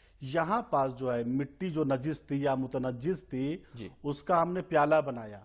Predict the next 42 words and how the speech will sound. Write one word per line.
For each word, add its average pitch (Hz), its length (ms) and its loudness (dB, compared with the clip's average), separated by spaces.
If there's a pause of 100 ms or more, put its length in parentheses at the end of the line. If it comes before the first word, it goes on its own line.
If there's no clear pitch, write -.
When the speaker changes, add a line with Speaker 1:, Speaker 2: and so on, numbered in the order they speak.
Speaker 2:
جی۔ 110 160 -14 (260)
Speaker 1:
یا 143 140 2
کاسہ 143 480 2
بنایا 117 520 -6 (200)
Speaker 2:
صحیح۔ 107 280 -10
Speaker 1:
یا 143 180 4
میں 151 160 0
نے 160 100 -2
مٹکا 147 420 2
بنایا، 120 500 -4 (140)
Speaker 2:
بالکل۔ 110 220 -14 (180)
Speaker 1:
خوب، 131 220 -6 (300)
یا 165 380 2 (140)
اینٹ 180 240 0
بنا 147 280 2
لی، 113 160 -6 (180)
Speaker 2:
جی، 117 180 -10
جی۔ 131 140 -16
Speaker 1:
ان 196 120 -4 (120)
تمام 190 360 0 (140)
صورتوں 139 420 -2
میں 147 400 0
اصلی 165 340 -6
مٹی 175 380 -4
باقی 156 400 2
ہے۔ 101 60 -4 (680)
Speaker 2:
لیکن 170 260 -4
کیا 170 140 -2
یہ 151 360 0
ابھی 117 200 -8
نجس 180 600 -8
کی 123 60 -12
Speaker 1:
جی، 190 100 -2
Speaker 2:
حالت 254 300 -4
میں 196 40 -4
باقی 160 160 2
Speaker 1:
اس 196 80 -6
Speaker 2:
ہے؟ 185 40 -2
Speaker 1:
کا 165 120 6
حکم 156 340 -2
جو 123 260 -6
ہے، 175 220 0